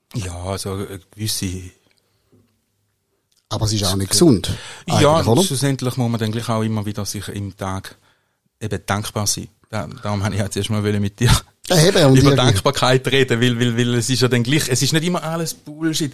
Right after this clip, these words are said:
Speaker 1: äh, und es geht da immer weiter, oder? Aber wie, wie, wa, wa, was lassen wir zu? Also, wo, wo, wo wären wir, wo, wo ist der Punkt? Sind wir jetzt an einem Punkt, wo wir irgendwann zu einem Willkürstaat, Staat, äh, übergehen? Weil jetzt die Verfassung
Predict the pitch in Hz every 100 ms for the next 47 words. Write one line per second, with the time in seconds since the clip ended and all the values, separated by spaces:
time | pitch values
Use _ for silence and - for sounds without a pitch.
0 | - 127 117 123 123 123 - 123 127 143
1 | 139 123 170 - 147 120 139 151 - _
2 | _ 120 117 113 _ _ _ _ _ _
3 | _ 117 143 - 127 135 117 135 127 123
4 | 123 - 143 151 151 131 160 160 127 123
5 | 123 120 135 139 - 131 147 - 139 160
6 | 156 147 135 131 127 135 139 120 147 147
7 | 131 160 139 - 156 170 - 165 156 147
8 | 135 127 - 139 170 - 127 123 110 -
9 | 127 131 113 - 107 98 98 143 220 226
10 | - 190 196 - - 175 170 165 165 165
11 | - 76 - _ _ _ - - 135 143
12 | - 135 131 139 135 135 143 - - -
13 | - - 117 120 117 123 120 - - 123
14 | 123 127 - 123